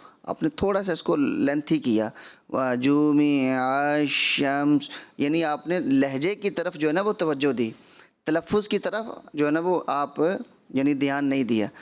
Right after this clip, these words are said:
تو اس پہ آپ تھوڑی سی گرفت کریں، ٹھیک ہے، اے،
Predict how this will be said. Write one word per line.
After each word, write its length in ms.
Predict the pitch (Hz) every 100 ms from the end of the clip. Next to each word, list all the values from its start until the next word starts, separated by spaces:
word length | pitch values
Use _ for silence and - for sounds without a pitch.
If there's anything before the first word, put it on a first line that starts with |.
| - -
تو 120 | -
اس 200 | - -
پہ 120 | 196
آپ 220 | 190 185 -
تھوڑی 180 | 170
سی 200 | 165 165
گرفت 280 | 147 143 -
کریں، 260 | 139 135 254 - - - - _
ٹھیک 240 | - 131 165
ہے، 100 | 175 - -
اے، 180 | 120